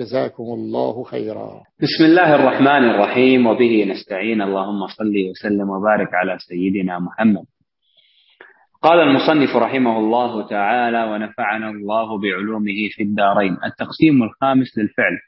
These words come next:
Speaker 2: من حيث التعدي واللزوم. ينقسم الفعل إلى متعد ويسمى مجاوزا، وإلى لازم ويسمى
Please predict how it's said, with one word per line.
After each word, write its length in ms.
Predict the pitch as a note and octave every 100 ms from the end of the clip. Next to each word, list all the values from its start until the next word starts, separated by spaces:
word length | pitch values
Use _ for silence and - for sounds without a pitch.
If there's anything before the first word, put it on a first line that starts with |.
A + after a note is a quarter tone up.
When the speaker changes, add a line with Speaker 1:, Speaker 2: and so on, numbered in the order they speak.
| -
Speaker 2:
من 140 | A#2+
حيث 340 | - D3 C3+ A#2+
التعدي 600 | - - G#2+ A#2+ A#2+ A2
واللزوم. 600 | A#2+ A#2+ A2 G#2 F2 E2 _
ينقسم 580 | - C3 - E3+ - A#2+
الفعل 560 | A2+ G2 - D3 A#2 A#2
إلى 640 | B2+ G2+ B2+ B2+ C3 C3
متعد 680 | A#2+ A2+ - G2 B2 A2 G#2 G2+
ويسمى 580 | G2+ G2+ A#2+ A#2+ A#2 A2+ G#2+
مجاوزا، 580 | G2+ G#2+ B2 A2+ G2+ F#2+ F#2+
وإلى 360 | G2 A#2+ B2+ A#2 A#2
لازم 580 | C#3+ C3 C3 C3+ B2+ A2
ويسمى 680 | A2+ G#2+ - C3+ C3 C3+